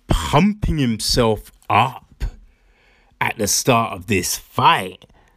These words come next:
<laughs> I mean, he, he's going a bit crazy. So, um, yeah, round starts and he is, he's feinting a lot and trying to keep, um,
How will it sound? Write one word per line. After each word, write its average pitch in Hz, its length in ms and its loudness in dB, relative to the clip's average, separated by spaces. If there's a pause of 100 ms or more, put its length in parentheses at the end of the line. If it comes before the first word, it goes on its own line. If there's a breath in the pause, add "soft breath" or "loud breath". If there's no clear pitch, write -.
<laughs> - 400 -16
I 151 180 4
mean, 170 320 0
he, 143 680 -2
he's 135 220 -2
going 143 380 2
a 123 40 -4
bit 127 220 -4
crazy. 113 840 -2 (540 loud breath)
So, 127 640 2
um, 120 360 -2 (760)
yeah, 151 240 4
round 156 400 0
starts - 680 0
and 123 260 2
he 123 480 2
is, 107 180 -4 (420 loud breath)
he's 123 340 -2
feinting 147 920 0
a 101 100 2
lot 95 380 0 (720 loud breath)
and 120 220 0
trying 160 560 2
to 143 80 2
keep, - 720 -2 (480 soft breath)
um, 101 720 0